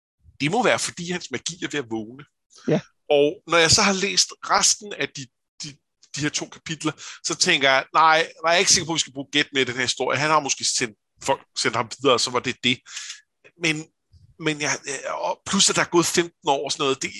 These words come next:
Speaker 1: det, jeg tror måske ikke, det er den vej, vi, vi skal alligevel. Men, men jeg havde sådan en, hmm, det var alligevel lidt pudsigt. Øh, og, og,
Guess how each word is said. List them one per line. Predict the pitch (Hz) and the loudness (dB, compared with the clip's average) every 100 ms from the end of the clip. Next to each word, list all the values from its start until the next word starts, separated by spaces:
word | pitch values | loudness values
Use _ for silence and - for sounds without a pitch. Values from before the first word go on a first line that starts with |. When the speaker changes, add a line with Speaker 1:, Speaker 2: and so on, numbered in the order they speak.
| 107 - | -14 -8
Speaker 1:
det, | 131 - - - | -8 -8 -16 -6
jeg | 165 | -2
tror | - 190 | 0 0
måske | 170 - | -2 -2
ikke, | 170 - | -4 -6
det | 160 | 0
er | 180 | 0
den | - | 0
vej, | 151 - | -4 -4
vi, | 160 - 139 | -6 -8 -4
vi | |
skal | 127 - 143 | -2 2 0
alligevel. | 156 160 202 165 139 - | 0 -6 -6 -2 -2 -2
Men, | 156 - 156 | -10 -10 -6
men | 160 | 0
jeg | 147 | 2
havde | 185 | 4
sådan | 214 185 139 | 2 0 -4
en, | - _ - | -8 _ -12
hmm, | 415 302 143 120 - - - - | -10 -8 -8 -12 -16 -20 -14 -6
det | 208 | 2
var | |
alligevel | 196 185 185 | 2 4 2
lidt | 160 139 - | 2 0 -4
pudsigt. | 165 147 180 - - - - - _ - | -6 -4 -6 -10 -20 -20 -20 -20 _ 2
Øh, | 156 147 135 120 110 110 - | 6 6 6 4 2 0 -2
og, | - - | -6 -6
og, | - | -8